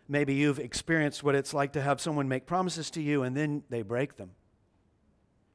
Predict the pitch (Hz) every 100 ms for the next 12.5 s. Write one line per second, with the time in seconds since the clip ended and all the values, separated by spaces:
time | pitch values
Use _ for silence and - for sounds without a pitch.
0 | _ _ _ _ _ _ _ _ _ _
1 | _ _ - 147 143 151 147 120 139 -
2 | - - _ _ _ - 151 156 147 151
3 | 151 147 127 - 139 160 139 92 - 110
4 | - 107 101 92 87 - _ _ _ _
5 | _ _ _ _ _ - 175 160 190 196
6 | 175 - 175 190 202 110 92 - _ _
7 | _ _ _ _ _ _ _ 143 165 143
8 | - 165 - 117 107 - 82 80 90 _
9 | _ _ _ _ _ _ _ _ _ _
10 | _ _ _ _ _ _ _ _ - -
11 | 165 190 147 147 156 180 151 127 135 135
12 | - 151 143 143 -